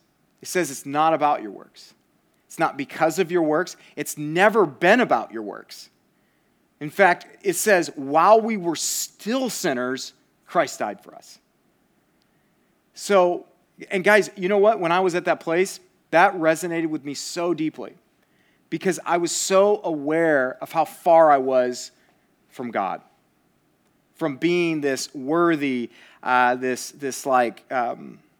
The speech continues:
the, of, of, of being this person that's in love with my Savior and all that. Like, like, none of those things were there yet, but what I just really was blown away with was that he loved me so much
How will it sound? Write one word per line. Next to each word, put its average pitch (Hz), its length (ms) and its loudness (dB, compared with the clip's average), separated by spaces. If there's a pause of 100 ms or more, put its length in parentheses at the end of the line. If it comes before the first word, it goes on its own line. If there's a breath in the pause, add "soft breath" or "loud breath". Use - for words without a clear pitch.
(180)
the, 80 440 -16
of, 143 240 -8
of, 147 160 -6
of 151 340 -10
being 170 200 -4
this 156 100 -4
person 175 240 -8
that's 147 140 -6
in 139 140 -6
love 156 380 6
with 156 220 -2
my 143 120 2
Savior 151 380 0
and 143 80 0
all 156 140 6
that. 165 180 4
Like, 165 180 4 (240 loud breath)
like, 151 220 -2
none 170 240 0
of 214 80 -2
those 190 260 2
things 180 300 -2
were 151 160 -2
there 135 320 4
yet, 220 420 6 (220 loud breath)
but 160 120 -2
what 165 200 2
I 151 140 6
just 165 260 -4
really 185 460 2
was 156 200 -4
blown 175 520 -4
away 156 320 2
with 143 360 0
was 151 300 -4
that 143 320 2 (220 soft breath)
he 170 200 -8
loved 165 400 4
me 208 160 -2
so 170 640 -2
much 147 840 0